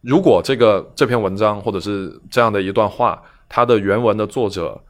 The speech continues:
懂得中文，而且是一个中文写作者的话，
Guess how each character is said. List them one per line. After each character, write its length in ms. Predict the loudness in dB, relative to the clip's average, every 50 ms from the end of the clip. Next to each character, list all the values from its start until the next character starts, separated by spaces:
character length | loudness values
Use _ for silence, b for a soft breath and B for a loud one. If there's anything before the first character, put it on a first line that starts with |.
| _ _ _ _ _ _ _
懂 200 | -6 -6 -6 -6
得 200 | -6 -4 -4 -4
中 240 | -4 -6 -8 -6 -8
文， 140 | -8 -10 -12 -16 -20 _ _ _ _ _ _ -20 -18 -18 -20 _ _ _ _ _ _ _ _ _
而 80 | -6 -4
且 120 | -4 -4
是 160 | -2 -2 -2 -2
一 60 | -2
个 100 | -2 -2
中 160 | -2 0 0
文 140 | 0 0 -2
写 160 | -4 -6 -6
作 180 | -4 -6 -6 -6
者 200 | -8 -10 -14 -14
的 80 | -14
话， 240 | -12 -10 -10 -10 -10